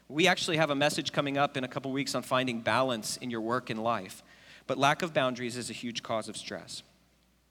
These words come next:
And of course, there are more than these. These are just the top ones that come to mind. But here's the,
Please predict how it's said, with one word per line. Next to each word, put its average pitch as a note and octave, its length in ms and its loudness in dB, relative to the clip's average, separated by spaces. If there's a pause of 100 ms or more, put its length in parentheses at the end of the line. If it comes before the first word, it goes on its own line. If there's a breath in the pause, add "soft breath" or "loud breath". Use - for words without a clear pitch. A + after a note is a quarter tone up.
(160)
And D#3+ 80 0
of - 60 -4
course, F#3 200 4
there A3 140 6
are G3 100 8
more E3+ 280 4
than D3 160 2
these. B2+ 220 4
These D#3 200 0
are F#3+ 40 0
just D#3 260 0
the C3 60 -4
top C3+ 360 2
ones A#2+ 400 0 (360 loud breath)
that C#3 80 0
come C#3+ 200 2
to C#3 80 -2
mind. D#3 300 6 (260 loud breath)
But D3+ 120 4
here's A#3 220 0
the, F#3+ 120 0